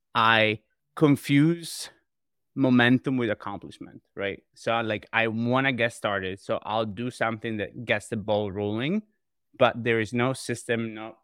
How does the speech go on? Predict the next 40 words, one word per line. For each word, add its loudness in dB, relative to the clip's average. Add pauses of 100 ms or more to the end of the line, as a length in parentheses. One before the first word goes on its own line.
(140)
procedures -4
behind 0
it. 0 (800)
And 2
it 0
just, -4
it's -2
a, -6 (800)
it's -18
not -2
real 0
progress, -2
right? 0
I'm -2
just -10
getting 4
the -2
momentum -4
going. -8
So -18
it -14 (120)
is, -2 (160)
is 0
the -8
same 0
thing, -2
right? -2
Like, -4
you're 2
underwriting 0
the -6
properties, -2 (360)
you're 0
getting 4
the 2
momentum -2
going, -10 (920)
but 4
you're 4
still 2